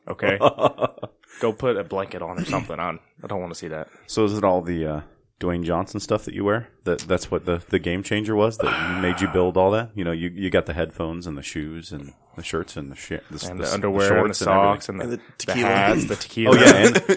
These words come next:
Speaker 2: the
Speaker 1: energy
Speaker 2: tequila.
Speaker 1: drinks. I mean, yeah,
Speaker 2: So that's
Speaker 1: I mean
Speaker 2: what, that was what the game changer was? That's what helped you put all that muscle on?
Speaker 1: Yes. No.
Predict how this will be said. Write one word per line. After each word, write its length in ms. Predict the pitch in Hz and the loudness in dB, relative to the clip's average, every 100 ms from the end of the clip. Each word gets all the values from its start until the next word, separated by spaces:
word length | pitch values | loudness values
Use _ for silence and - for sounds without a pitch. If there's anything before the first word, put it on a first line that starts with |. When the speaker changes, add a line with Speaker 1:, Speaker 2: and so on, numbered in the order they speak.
| 110 117 | 4 6
Speaker 2:
the 40 | |
Speaker 1:
energy 140 | 113 117 90 | 6 4 4
Speaker 2:
tequila. 100 | 87 | 2
Speaker 1:
drinks. 420 | 117 120 - - | 2 2 -2 -6
I 100 | 101 | -6
mean, 280 | 101 98 95 - _ | -6 -6 -8 -14 _
yeah, 220 | - 123 135 | -2 2 4
Speaker 2:
So 80 | |
that's 160 | 98 98 | 4 2
Speaker 1:
I 20 | |
mean 80 | 92 | 4
Speaker 2:
what, 60 | 95 | 4
that 60 | |
was 120 | 90 | 2
what 120 | 92 87 | 0 0
the 60 | |
game 220 | 82 87 | 0 0
changer 300 | 90 98 98 | -2 -2 0
was? 280 | 98 101 - _ _ - | 0 -2 -6 _ _ -12
That's 120 | - | -6
what 80 | 85 | -2
helped 160 | 85 | -2
you 80 | - | -2
put 140 | - 82 | -4 -4
all 80 | |
that 160 | 80 - | -4 -6
muscle 240 | 87 92 92 | -6 -4 -4
on? 140 | 98 _ _ _ _ _ _ _ _ _ _ - | -6 _ _ _ _ _ _ _ _ _ _ -12
Speaker 1:
Yes. 560 | 98 82 76 - - - _ _ | -6 -6 -6 -10 -12 -16 _ _
No. 280 | 101 78 | -6 -6